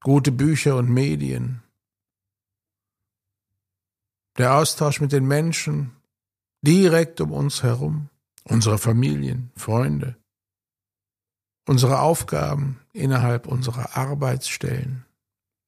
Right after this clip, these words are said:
Es gibt so viele Möglichkeiten, an ganzheitliche, allumfassende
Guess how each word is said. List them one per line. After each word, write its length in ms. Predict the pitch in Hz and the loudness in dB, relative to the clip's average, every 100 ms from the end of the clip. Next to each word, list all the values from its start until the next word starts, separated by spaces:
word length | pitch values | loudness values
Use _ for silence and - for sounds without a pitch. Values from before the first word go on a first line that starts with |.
| _ _ _ _ _ _ _ _ | _ _ _ _ _ _ _ _
Es 220 | 196 - | 2 2
gibt 220 | - 147 - | 2 -2 -2
so 300 | - 135 123 | 0 0 0
viele 420 | - 135 117 107 | -4 -4 -2 -2
Möglichkeiten, 1200 | 98 117 135 - 113 - - 110 107 113 101 - _ _ _ _ _ _ _ _ _ _ _ _ _ _ - | -2 -2 -2 -4 -8 -8 -8 -8 -10 -14 -18 -18 _ _ _ _ _ _ _ _ _ _ _ _ _ _ -2
an 300 | 98 90 95 | 0 0 2
ganzheitliche, 1120 | 127 185 - 117 98 110 - 107 - 123 - _ _ _ _ _ _ _ _ | 2 2 0 0 -2 -6 -10 -10 -10 -14 -16 _ _ _ _ _ _ _ _
allumfassende 1400 | - 127 160 - 117 113 - 120 127 - 117 117 113 120 | 0 2 2 -2 -4 -4 -2 0 0 -2 -4 -4 -6 -8